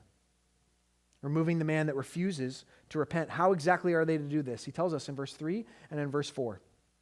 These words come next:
He says, "When you are assembled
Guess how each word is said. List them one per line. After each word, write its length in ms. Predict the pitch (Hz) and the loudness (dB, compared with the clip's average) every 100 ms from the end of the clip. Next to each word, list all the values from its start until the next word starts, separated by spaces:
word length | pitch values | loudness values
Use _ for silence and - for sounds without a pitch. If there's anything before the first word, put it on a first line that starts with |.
| _ _ _ _ _ _ _ _ _ _ _ _ _ _ _ _ _ | _ _ _ _ _ _ _ _ _ _ _ _ _ _ _ _ _
He 100 | 147 | -2
says, 260 | 180 160 | 4 4
"When 360 | 143 135 196 262 | 4 4 6 6
you 180 | 240 262 | 6 6
are 220 | 208 214 | 10 10
assembled 760 | 190 - 247 240 196 147 110 | 8 6 6 6 8 4 2